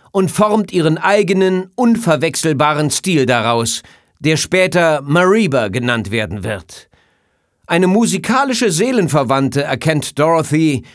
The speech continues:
Mitte der fünfziger Jahre in Miriam Makeba. Die junge Frau aus Bulawayo und die südafrikanische Sängerin begegnen sich erstmals während eines gemeinsamen Auftritts in der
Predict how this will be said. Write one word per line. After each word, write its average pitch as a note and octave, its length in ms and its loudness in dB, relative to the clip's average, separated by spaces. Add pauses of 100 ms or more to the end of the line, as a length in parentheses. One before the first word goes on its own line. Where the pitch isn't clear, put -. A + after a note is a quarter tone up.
(140)
Mitte A#3 260 0
der F#3+ 160 2
fünfziger A#3 600 -2
Jahre D3+ 380 2
in B2+ 420 0
Miriam G3 560 2
Makeba. E3+ 720 -2 (640)
Die D#3+ 240 0
junge F3 260 2
Frau G#3+ 380 2
aus D3+ 320 0
Bulawayo F3+ 920 2
und C#3 220 -2
die C#3 80 0
südafrikanische D3 960 -2
Sängerin E3 600 0 (280)
begegnen G#3 500 0
sich D#3+ 280 -2
erstmals E3 640 -2
während D#3+ 320 0
eines C#3+ 240 -2
gemeinsamen E3+ 640 0
Auftritts D#3+ 560 -2
in C#3 180 -2
der A#2 320 0